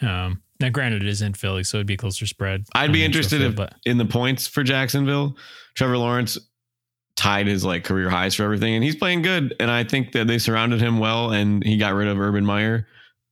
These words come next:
Speaker 2: If it was the points, I'd be thinking about Jacksonville, but I'm taking Philly.
Speaker 1: Yeah, same. I'm taking Philly straight up in the money line, too, on that one.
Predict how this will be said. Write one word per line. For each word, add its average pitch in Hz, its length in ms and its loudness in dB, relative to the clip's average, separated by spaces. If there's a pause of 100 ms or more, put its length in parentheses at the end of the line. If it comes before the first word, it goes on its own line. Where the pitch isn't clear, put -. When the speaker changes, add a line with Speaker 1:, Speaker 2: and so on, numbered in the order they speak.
(200)
Speaker 2:
If 117 160 2
it 127 140 2
was 120 640 0 (580)
the 110 80 -2
points, 131 460 0
I'd 110 180 2
be 110 80 2
thinking 110 280 0
about 113 220 2
Jacksonville, 110 460 0
but 95 100 0
I'm 87 120 0
taking 82 500 -4 (100)
Philly. - 380 -6 (420)
Speaker 1:
Yeah, 107 260 0
same. 92 380 -4 (240)
I'm 113 140 -4
taking 101 280 -4
Philly 95 280 -4
straight 104 240 -4
up 95 160 -4
in 98 80 -2
the 98 60 -2
money 92 200 -4
line, 95 260 -2
too, 95 200 -4
on 95 120 -2
that 95 160 -2
one. 95 260 -4